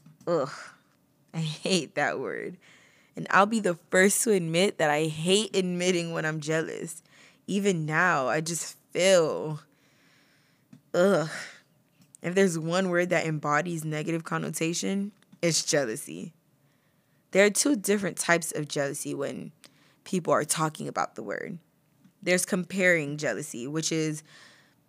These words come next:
feeling envious of someone's achievement or advantages. So in this episode, we'll use comparing jealousy as girl on girl jealous, as in she has this,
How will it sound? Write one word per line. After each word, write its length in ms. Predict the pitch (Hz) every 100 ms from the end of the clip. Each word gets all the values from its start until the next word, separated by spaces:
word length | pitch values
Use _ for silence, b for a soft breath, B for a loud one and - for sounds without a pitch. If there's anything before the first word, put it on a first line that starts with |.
| _ -
feeling 540 | - - 220 233 220 -
envious 580 | 196 196 160 120 156 -
of 80 |
someone's 400 | 156 - 175 175
achievement 680 | 160 151 - 190 160 151 131
or 200 | - 160
advantages. 1000 | 151 156 151 156 165 156 160 95 90 151 - b b b b
So 240 | - 175
in 340 | 160 165 156 -
this 320 | 156 190 247
episode, 520 | - 165 165 175 165 160
we'll 120 | 175
use 380 | 170 170 165 -
comparing 840 | 160 151 - 180 175 185 185 - -
jealousy 720 | 165 185 190 196 - 208 202 -
as 640 | 139 139 123 131 147 147 - b b b b b _ _ -
girl 380 | 151 180 180 175
on 180 | 156 160
girl 320 | 160 160 156
jealous, 500 | 160 85 80 76 151
as 200 | - 151
in 260 | 123 110 151
she 300 | - 196 196
has 320 | 170 165 165
this, 420 | 180 180 180 -